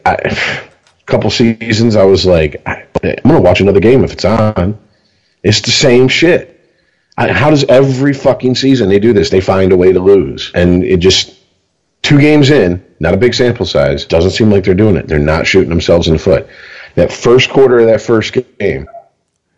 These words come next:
I, I, I, I think you can make a, an argument that, that that was as close to shooting themselves in the foot. And the fact that they pulled back and righted the ship, th-, that tells me a lot about them, too, because they were incapable of doing that for a lot of years.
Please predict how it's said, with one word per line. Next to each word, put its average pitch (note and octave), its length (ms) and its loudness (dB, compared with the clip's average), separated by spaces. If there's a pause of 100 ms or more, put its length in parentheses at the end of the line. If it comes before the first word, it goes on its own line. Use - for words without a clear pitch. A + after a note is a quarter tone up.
(240)
I, - 80 -4
I, F2 180 -4
I, E2+ 160 -4
I F#2 40 -4
think F#2 440 -2
you F#2 100 -2
can F#2 100 2
make F#2 160 2
a, E2+ 260 0 (960)
an F2 100 0
argument F2+ 540 2
that, D2+ 200 0 (260)
that - 400 -2
that F#2 180 2
was G#2 140 2
as G#2 80 0
close G#2 200 2
to F#2+ 60 -6
shooting F2+ 220 0
themselves F2 340 0
in D#2+ 60 0
the D#2+ 60 -4
foot. F2+ 280 0 (440)
And - 100 2
the G#2+ 60 2
fact A#2+ 240 0
that G2+ 60 -8
they G#2+ 100 2
pulled A#2 280 0
back G#2 320 -2
and E2+ 200 -2
righted F2+ 340 2
the E2 80 0
ship, - 480 0
th-, - 160 -6
that G2+ 180 0
tells F#2 280 0
me E2+ 100 0
a D#2 80 -2
lot D2 180 -2
about C#2 160 -6
them, D2 80 -10
too, D#2+ 220 0
because - 240 -2
they G#2 100 4
were G2+ 140 4
incapable E2+ 540 -2
of C#2+ 80 -2
doing D#2+ 180 0
that C2 160 -4
for D2 120 -2
a C#2+ 40 0
lot C#2 160 0
of A#1+ 80 -4
years. - 340 -6